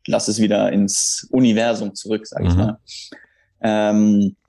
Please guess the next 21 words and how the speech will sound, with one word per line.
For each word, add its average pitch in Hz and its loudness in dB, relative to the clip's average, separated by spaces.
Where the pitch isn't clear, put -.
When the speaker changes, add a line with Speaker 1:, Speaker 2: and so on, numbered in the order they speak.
Speaker 1:
was 120 0
dann 117 4
noch 110 0
kommt, - -2
ist 107 -2
ein, 101 0
ist - -10
ein 101 2
Mantra, 120 2
was 113 -4
ich - -16
für - -8
mich 107 -4
selber 110 0
hab, 117 -8
einfach 113 -6
um 95 -2
mich 110 -4
wieder 110 2
selber 110 0
zu - -14